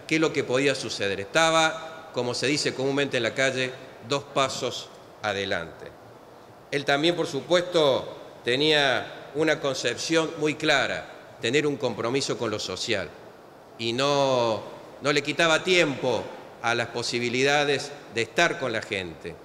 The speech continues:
Él quería estar siempre en contacto directo con la gente. No se quedaba con la opinión de los que lo rodeaban, no se quedaba con la opinión de aquellos que le traían mensajes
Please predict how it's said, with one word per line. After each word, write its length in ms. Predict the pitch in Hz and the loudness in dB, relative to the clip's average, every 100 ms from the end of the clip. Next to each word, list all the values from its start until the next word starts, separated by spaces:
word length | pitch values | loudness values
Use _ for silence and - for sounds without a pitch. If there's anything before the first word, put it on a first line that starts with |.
| - - 113 | -20 -10 -4
Él 160 | 120 | 0
quería 220 | 127 135 | 0 0
estar 220 | - 143 127 | 0 -2 0
siempre 400 | - 165 143 135 | 2 2 2 0
en 60 | |
contacto 540 | 117 117 160 156 - 123 | 0 0 2 0 0 -2
directo 360 | 120 120 - | 0 -2 -4
con 140 | 101 101 | -2 -2
la 100 | 90 | -4
gente. 360 | 90 85 113 - - - | -6 -8 -10 -12 -18 -6
No 100 | 143 | -2
se 140 | 170 | 0
quedaba 440 | 156 156 175 165 160 | 2 4 4 4 0
con 120 | 139 | -2
la 60 | 135 | -2
opinión 480 | 127 127 147 147 147 - - 117 | -4 -2 0 0 -2 -12 -8 -2
de 100 | 123 | 0
los 120 | 120 | 0
que 120 | 123 | 0
lo 120 | 117 | 0
rodeaban, 520 | 104 107 110 101 90 90 - | 2 2 2 0 0 -6 -6
no 120 | 135 | -2
se 160 | 135 127 | -2 0
quedaba 360 | 131 151 147 | 2 4 4
con 120 | 127 120 | 0 -2
la 80 | |
opinión 440 | 107 110 120 127 123 - - 113 | -2 -2 0 0 -2 -8 -8 -2
de 80 | |
aquellos 540 | 117 131 131 131 127 - - - | -2 0 0 0 -2 -4 -14 -4
que 100 | 117 | -2
le 120 | 110 110 | 0 0
traían 440 | 107 127 127 117 | 2 4 2 0
mensajes 680 | 113 104 139 131 - 127 | -2 0 0 0 0 -4